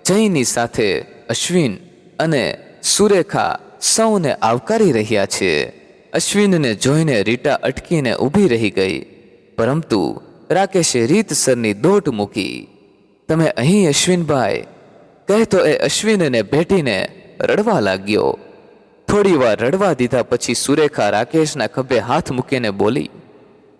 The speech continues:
"મને નહીં બોલાવો રાકેશભાઈ." ઉભરાયેલી આંખે જ અશ્વિનથી છૂટો પડીને રાકેશ બોલ્યો, "અરે ભાભી, તમે પણ છો?"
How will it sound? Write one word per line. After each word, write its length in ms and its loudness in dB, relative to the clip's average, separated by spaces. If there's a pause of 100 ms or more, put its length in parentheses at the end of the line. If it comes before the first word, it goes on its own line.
(200)
"મને 220 2
નહીં 300 2
બોલાવો 380 2
રાકેશભાઈ." 720 -2 (1000)
ઉભરાયેલી 640 2
આંખે 560 -2
જ 20 -6 (340)
અશ્વિનથી 840 -2 (300)
છૂટો 280 2
પડીને 460 0
રાકેશ 460 -2
બોલ્યો, 600 0 (580)
"અરે 180 2
ભાભી, 600 0 (520)
તમે 220 2
પણ 220 0
છો?" 500 -2